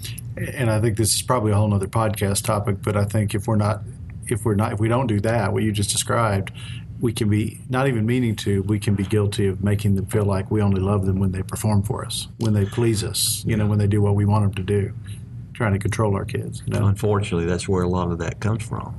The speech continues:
Speaker 1: Yeah.
Speaker 2: is the conditional love that we get. "I'll love you if,
Speaker 1: Uh-huh.
Speaker 2: and if you don't do this, then I'm gonna spank you or whip, whip you," whatever.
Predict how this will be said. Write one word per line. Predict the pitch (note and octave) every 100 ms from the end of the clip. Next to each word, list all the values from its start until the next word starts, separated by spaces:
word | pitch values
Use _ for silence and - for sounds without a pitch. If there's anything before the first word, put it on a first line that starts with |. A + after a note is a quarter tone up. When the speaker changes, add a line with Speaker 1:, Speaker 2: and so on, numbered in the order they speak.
| -
Speaker 1:
Yeah. | - -
Speaker 2:
is | -
the | -
conditional | - E2+ D#2+ F2+ - F2 E2+
love | E2+ F2 F2
that | E2+
we | D#2 D#2+
get. | E2+ D#2 - - - -
"I'll | G2+ G2+
love | G#2 G#2
you | F2+ F2 F2+
if, | E2+ E2 - - - - - -
Speaker 1:
Uh-huh. | F#2+ - - - -
Speaker 2:
and | F2
if | E2 -
you | F#2
don't | E2+ F#2+ G2
do | F2 F2+
this, | F2 E2+ -
then | F2
I'm | F2 F2
gonna | E2+ D#2+
spank | - G2+ G#2 G#2
you | F#2+ E2+
or | F2
whip, | G2 F#2+
whip | G2 F#2 -
you," | F#2 E2+
whatever. | E2+ E2+ F2 G2 F2 D#2